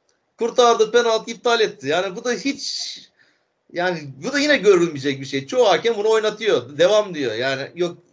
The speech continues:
ileri erken çıkmış oyuncu, bilmem ne girmiş hani erken filan. Birçok maçta bunlar yaşanıyor. En son benim mesela aklıma gelen Galatasaray Beşiktaş maçı Gürkan. Orada,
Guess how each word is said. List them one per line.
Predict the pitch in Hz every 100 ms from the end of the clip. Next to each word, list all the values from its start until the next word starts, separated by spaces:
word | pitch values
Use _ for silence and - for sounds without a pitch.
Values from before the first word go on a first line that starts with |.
| _
ileri | 175 170 185 190 - - -
erken | 165 170 170 208
çıkmış | 202 208 233 226
oyuncu, | 226 220 208 - 190 143
bilmem | 170 180 185
ne | 202
girmiş | 185 220 214 180
hani | 185 170
erken | 165 165 208 196
filan. | 185 254 139 - _ _ _ -
Birçok | 285 233 190 175
maçta | 160 151 151
bunlar | 151 147
yaşanıyor. | 135 135 139 127 156
En | 185
son | 185 180 175 _ 156
benim | 185 185
mesela | 180 175 165
aklıma | 165 165
gelen | 135 117 165 180 _ _ _
Galatasaray | 170 180 165 151 180 175
Beşiktaş | 170 - 143 120
maçı | 117 117
Gürkan. | 113 113 131 180 196 _ _ _
Orada, | 170 175 175 170 165 -